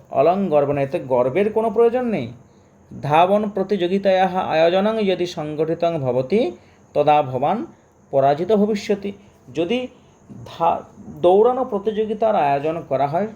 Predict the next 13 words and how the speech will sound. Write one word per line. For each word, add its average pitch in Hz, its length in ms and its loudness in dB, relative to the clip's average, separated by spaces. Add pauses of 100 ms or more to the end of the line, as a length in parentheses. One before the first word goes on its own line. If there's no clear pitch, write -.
(720)
তাহলে 165 260 4
কিন্তু 190 420 -2 (360)
আপনি 196 520 -4 (420)
পরাজিত 143 440 2
হয়ে 123 240 0
যাবেন। 107 320 -2 (520)
তয়হ 147 340 2
বাগযুদ্ধম 151 640 -2
উপভোক্তুম 156 760 -2 (500)
সর্বে 147 380 2
প্রাণিনঃ 151 380 -2
সমবেতাঃ 143 580 -4
আহবন, 160 320 -2